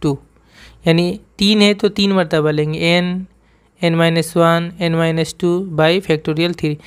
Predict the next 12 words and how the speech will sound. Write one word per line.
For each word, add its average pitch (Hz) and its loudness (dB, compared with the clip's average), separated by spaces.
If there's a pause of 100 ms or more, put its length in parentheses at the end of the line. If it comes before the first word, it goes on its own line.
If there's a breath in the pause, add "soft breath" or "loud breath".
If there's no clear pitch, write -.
(220 loud breath)
ये 175 2
सारा 196 2
कुछ 208 -6
इसी 214 -4
फॉर्मूला 190 -2
से 190 -4
आ 160 0
रहा 143 -2
है। 147 -2
ठीक, 208 -4
अगर 175 0
हम 170 -2